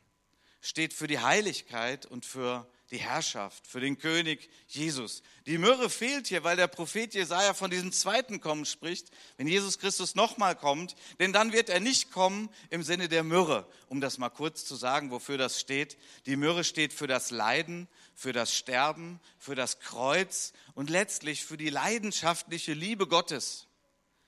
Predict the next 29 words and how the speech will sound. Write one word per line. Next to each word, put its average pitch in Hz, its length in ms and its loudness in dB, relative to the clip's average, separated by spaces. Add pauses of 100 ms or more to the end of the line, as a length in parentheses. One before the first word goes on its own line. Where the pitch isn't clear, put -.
(240)
zu 151 180 -10
uns 135 220 -6
Menschen. 92 420 -14 (3000)
Diese 123 160 -4
Liebe 165 480 2 (100)
hört 156 240 0
ja 139 120 4
nicht 127 220 -4
auf, 135 360 4 (920)
die 123 80 -8
geht 139 200 0
immer 131 280 2
weiter. 135 440 0 (1300)
Hier 156 220 -6
sehen 156 260 0
wir 143 120 0
Gold 139 280 4
und 131 140 -4
Weihrauch 135 640 2 (480)
und 120 100 -10
ich 110 80 -8
wollte 135 260 0
das 135 440 -2 (220)
auch - 360 -4 (320)
hier 117 180 -8
vorher 127 540 0
am 113 100 -2
Anfang 120 520 -2
bringen, 135 520 0